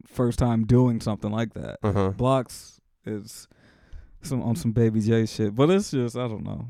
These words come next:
Speaker 1: I don't like that type of, it's not comedy. And it's, and I feel like it, um, probably why I don't like it, you have to, like, be not just a fan of him, but, like, of him.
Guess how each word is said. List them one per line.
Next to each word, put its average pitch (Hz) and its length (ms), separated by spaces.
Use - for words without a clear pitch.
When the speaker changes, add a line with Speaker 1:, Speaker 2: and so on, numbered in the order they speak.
Speaker 1:
I 143 80
don't 151 180
like 120 220
that 113 160
type 110 300
of, 110 220
it's - 140
not 135 160
comedy. 110 760
And 240 240
it's, 202 220
and 185 240
I 170 80
feel 156 180
like 139 220
it, 127 120
um, 113 500
probably 151 240
why 127 120
I 123 40
don't 117 120
like 113 240
it, 107 40
you 123 160
have 139 180
to, 123 100
like, 120 220
be 120 640
not 147 240
just 131 300
a 120 60
fan 117 320
of 110 100
him, 117 280
but, 113 120
like, 107 280
of 117 300
him. 107 460